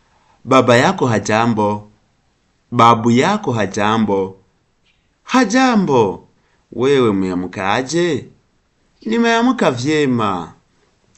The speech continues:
Ha, hii ni mazungumzo, haya ni mazungumzo kati ya mtoto na baba. "Shikamoo baba." "Marahaba, uhali gani?" "Vyema." "Babu yako hajambo?" "Hajambo." "Wewe umeamkaje?"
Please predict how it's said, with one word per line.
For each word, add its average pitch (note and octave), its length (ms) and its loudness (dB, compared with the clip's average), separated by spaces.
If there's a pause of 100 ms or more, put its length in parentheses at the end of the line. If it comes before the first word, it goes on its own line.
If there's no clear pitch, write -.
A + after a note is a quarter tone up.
Ha, G2+ 640 0
hii F#3+ 220 0
ni F3+ 200 0
mazungumzo, D#3 600 -2
haya D#3 300 0
ni C#3+ 60 -2
mazungumzo C3 520 -2
kati C#3+ 320 -6
ya B2 80 -2
mtoto B2 440 -6
na G#2 160 -4
baba. F#2 460 -4 (600)
"Shikamoo F3 480 0
baba." G2+ 480 -2 (380)
"Marahaba, G2+ 680 -4 (100)
uhali G2 320 -6
gani?" E3+ 500 -2 (420)
"Vyema." E3 840 2 (360)
"Babu A2+ 420 0
yako D3+ 320 -2
hajambo?" A2+ 720 -4 (260)
"Hajambo." G#3 1000 0 (320)
"Wewe A2 380 0
umeamkaje?" G#2 1080 -2